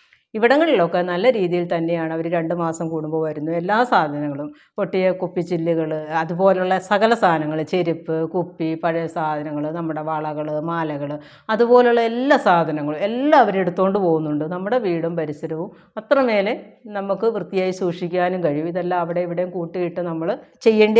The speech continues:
ആവശ്യമില്ല. എല്ലാം അവര് കൊണ്ടുപോകുന്നുണ്ട്. പിന്നെ ചില സ്ഥലങ്ങളിൽ ഇങ്ങനെയൊന്നും ഇല്ലേ എന്നുള്ളത് എനിക്കറിയത്തില്ല. ഒരുപാട് പേര് ഇതിനെപ്പറ്റി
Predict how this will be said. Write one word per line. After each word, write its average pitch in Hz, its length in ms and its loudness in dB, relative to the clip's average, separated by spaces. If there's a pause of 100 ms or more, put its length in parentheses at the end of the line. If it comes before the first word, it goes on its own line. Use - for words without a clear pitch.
ആവശ്യമില്ല. 170 640 2
എല്ലാം 208 240 0
അവര് 180 180 0
കൊണ്ടുപോകുന്നുണ്ട്. 170 840 -2
പിന്നെ 175 220 -8
ചില 196 240 -2
സ്ഥലങ്ങളിൽ 190 540 -4
ഇങ്ങനെയൊന്നും 175 460 -6
ഇല്ലേ 170 280 -8
എന്നുള്ളത് 156 340 -10
എനിക്കറിയത്തില്ല. 151 560 -10
ഒരുപാട് 170 420 -6
പേര് 165 260 -6
ഇതിനെപ്പറ്റി 156 540 -12